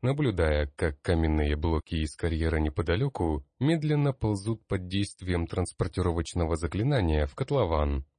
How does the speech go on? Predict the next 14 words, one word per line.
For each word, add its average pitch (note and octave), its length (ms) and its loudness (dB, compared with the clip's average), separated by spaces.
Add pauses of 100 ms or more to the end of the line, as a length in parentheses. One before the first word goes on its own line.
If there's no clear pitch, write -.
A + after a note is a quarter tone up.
(180)
где E2+ 300 0
мои D#2 260 2
горцы E2+ 460 -2
их E2 240 -6
кантуют D#2+ 760 -2
и F3+ 80 -2
выставляют G#2+ 720 -2
под - 140 -6
фундамент, D2+ 800 0 (240)
заодно E2 560 2
формируя C3 640 0
подвал G2 500 0
будущего F#2 560 -2
здания. D2 800 2